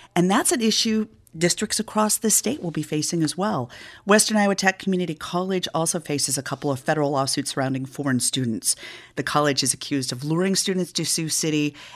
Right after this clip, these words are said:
and they are accused of human trafficking by having those students do hard jobs to help pay off the tuition.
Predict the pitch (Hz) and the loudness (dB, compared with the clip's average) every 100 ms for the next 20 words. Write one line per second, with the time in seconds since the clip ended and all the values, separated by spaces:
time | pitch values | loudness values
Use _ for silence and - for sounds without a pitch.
0 | - 151 147 147 151 147 - - 156 143 | 0 4 4 2 0 -2 -4 -6 -2 -2
1 | 135 120 - 135 131 127 - 185 - - | -2 -6 -2 0 0 -2 -4 -6 -6 -6
2 | 107 113 127 127 - 190 226 220 185 - | -4 -2 -2 -2 -2 0 2 2 2 0
3 | - 151 143 143 - - - - - 151 | 0 2 4 4 2 2 -8 -16 -6 0
4 | 165 151 - - 180 190 170 170 156 127 | 2 2 -2 2 4 4 2 0 2 0
5 | 120 - 131 131 - 123 123 - - 117 | -4 -4 -2 -4 -4 -6 -6 -6 -6 -6
6 | 110 - - 98 | -4 -4 -6 -10